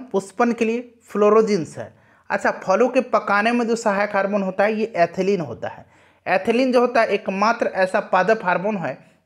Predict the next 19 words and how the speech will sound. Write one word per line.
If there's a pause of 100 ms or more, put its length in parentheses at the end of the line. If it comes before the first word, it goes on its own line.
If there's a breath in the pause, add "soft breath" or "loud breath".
जो
गैसीय
अवस्था
में
पाया
जाता
है,
ठीक
है। (420 loud breath)
ट्राउमेटिन
जो
है (340 soft breath)
यह
पादप
के
जो
घायल
कोशिका
हैं,